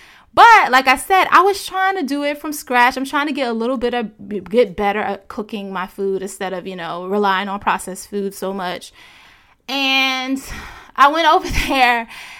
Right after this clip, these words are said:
and was able to get the Gardein from the frozen food section. And all is well in this world. I don't, I'm still gonna get my crab cake tonight, and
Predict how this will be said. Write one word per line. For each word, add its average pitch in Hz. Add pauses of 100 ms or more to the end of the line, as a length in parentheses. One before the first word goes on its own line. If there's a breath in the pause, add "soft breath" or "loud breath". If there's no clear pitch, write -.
and 233
was 220
able 240
to 214
get 214
the 214
Gardein 208
from 220
the 214
frozen 214
food 202
section. -
And 190
all 339
is 285
well 233
in 214
this 214
world. 190
I -
don't, 202
I'm 208
still 269
gonna 285
get 247
my 240
crab 214
cake 190
tonight, 180 (500 loud breath)
and 185